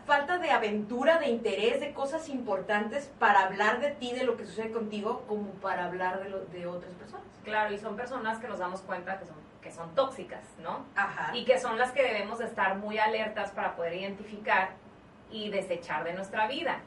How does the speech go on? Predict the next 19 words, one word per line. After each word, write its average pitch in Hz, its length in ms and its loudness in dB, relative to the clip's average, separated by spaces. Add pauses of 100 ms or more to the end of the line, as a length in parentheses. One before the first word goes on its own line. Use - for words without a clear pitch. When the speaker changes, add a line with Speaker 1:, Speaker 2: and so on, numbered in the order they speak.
(100)
Speaker 2:
Y 240 100 2
en 262 180 8
eso 262 200 6
se 349 120 -4
incluye, 269 560 2
aunque 208 680 0 (320)
me 202 180 -4
odien 220 300 2
los 254 140 2
que - 100 -10
me 196 100 0
van 185 140 2
a 202 60 -4
estar 202 180 -4
escuchando, 214 400 -8 (240)
a 151 140 4
la 156 100 2
familia 185 640 -6 (140)
también. 196 500 0